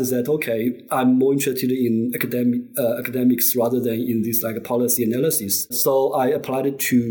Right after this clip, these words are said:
the P H D programs in the United States, and I went to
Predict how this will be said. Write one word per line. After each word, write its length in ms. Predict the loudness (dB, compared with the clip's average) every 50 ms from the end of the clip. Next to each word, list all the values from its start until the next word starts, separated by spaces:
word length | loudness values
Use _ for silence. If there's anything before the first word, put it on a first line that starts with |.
| 0 -2 -2 -4 -8
the 260 | -8 -4 -4 -4 -2 0
P 160 | 0 0 0
H 120 | 0 0
D 100 | -2 0
programs 600 | 0 0 0 0 0 0 0 0 2 2 0 0
in 80 | 0 0
the 140 | 0 0 0 0
United 240 | 0 0 0 -2 -2
States, 480 | -2 -2 -2 0 0 0 0 0 -2 -2
and 260 | -2 -2 -2 -2 -2
I 600 | -2 -2 -2 -2 -2 -2 -2 -2 -4 -4 -6 -8 -6
went 300 | -2 -2 0 2 0 0 0 -2 -2
to 160 | -2 0 2